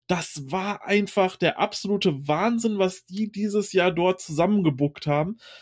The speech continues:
Ich hatte mit dir gestern gesprochen und hatte gesagt, äh, das Einzige, was für mich bei Dragon Gate gefehlt hat, das waren halt dieses richtig herausstehende Match, wo du sagst, fünf Sterne.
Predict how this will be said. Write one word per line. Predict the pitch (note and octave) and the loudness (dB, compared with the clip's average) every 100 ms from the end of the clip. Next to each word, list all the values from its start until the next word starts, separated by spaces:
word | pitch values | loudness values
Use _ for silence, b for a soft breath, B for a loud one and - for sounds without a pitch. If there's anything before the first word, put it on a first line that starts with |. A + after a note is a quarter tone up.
| B B _ _ _ _ _ _ _ | B B _ _ _ _ _ _ _
Ich | E3+ F#3+ | 2 2
hatte | C4+ C4+ B3 F#3 | 4 6 6 4
mit | G#3+ | 4
dir | G#3+ | 4
gestern | G3+ B3 - A3 | 4 4 2 2
gesprochen | G#3+ - E3+ G#3+ C4 C#4+ D4+ - | 0 -2 2 2 2 -6 -10 -4
und | F#3 G3 | -2 2
hatte | G#3 A3 | 2 2
gesagt, | F#3 D#3+ A#3+ A#3 A#3 - | 2 2 2 2 -2 -12
äh, | - F3+ | -8 -2
das | F#3 F3 | 0 0
Einzige, | G3 B3 C4 A#3 A3+ | 0 0 0 0 2
was | G#3+ - | 0 2
für | A3 | 2
mich | A3 A3+ | 2 0
bei | G3 F#3+ | 4 4
Dragon | F#3+ G3+ A3+ A3+ | 4 2 2 2
Gate | G3+ - | 2 0
gefehlt | E3+ - A3 A#3+ | -10 0 0 2
hat, | A3+ | -2
das | G3+ - | -2 -2
waren | F#3+ G3+ | 0 2
halt | G3+ F#3+ F#3+ | 2 0 -4
dieses | F#3 G3 F#3+ - | 2 2 2 -4
richtig | G3 - F#3+ F#3 | -6 -4 -8 -6
herausstehende | G3 F#3+ F#3+ B3 A3+ A3 G#3 | -2 2 4 4 4 2 2
Match, | G3 G#3 G#3 | 2 0 0
wo | F#3+ | 0
du | F#3 | 2
sagst, | F#3 F#3 - | 2 -2 0
fünf | G3 F#3 | 0 0
Sterne. | - D#3+ D#3 B2 | 2 4 4 0